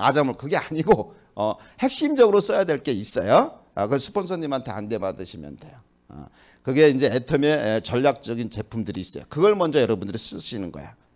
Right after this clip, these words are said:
아, 그것도 애용을 하시는 거고. 자, 또 미팅 참석. 어, 이런 거 같은 미팅 참석이에요. 그것도 뭐라고요? 주도적으로.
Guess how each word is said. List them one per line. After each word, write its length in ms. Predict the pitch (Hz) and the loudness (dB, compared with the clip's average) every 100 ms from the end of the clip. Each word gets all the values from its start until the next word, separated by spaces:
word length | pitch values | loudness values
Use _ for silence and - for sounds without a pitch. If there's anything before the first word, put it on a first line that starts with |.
| _ _ | _ _
아, 180 | - - - _ - _ | -16 -16 -20 _ -20 _
그것도 400 | 131 127 190 - | -2 0 -4 -2
애용을 400 | 131 151 156 135 | 0 2 2 -2
하시는 320 | 117 - 135 | -6 -6 -6
거고. 640 | 120 117 104 110 240 311 - _ _ | -4 -4 -2 2 2 0 -12 _ _
자, 300 | - 101 90 - | -6 -4 -4 2
또 120 | 214 | 2
미팅 460 | 147 247 - 233 | 2 -2 0 -2
참석. 420 | 180 185 165 143 - _ _ _ _ _ - | 0 -2 0 -6 -8 _ _ _ _ _ -8
어, 200 | 90 95 | -4 2
이런 160 | 160 | 4
거 80 | 196 | 6
같은 220 | 185 185 | 4 2
미팅 260 | 135 - 131 | -4 -6 -8
참석이에요. 560 | - 139 117 92 80 - _ _ _ _ | -6 -6 -8 -10 -12 -18 _ _ _ _
그것도 540 | - 185 185 233 - - | 2 4 6 6 4 -2
뭐라고요? 600 | 147 180 185 220 330 339 - _ _ _ | 4 6 8 8 8 4 -18 _ _ _
주도적으로. 640 | - 156 147 107 67 - | -4 -2 -2 -4 -8 -18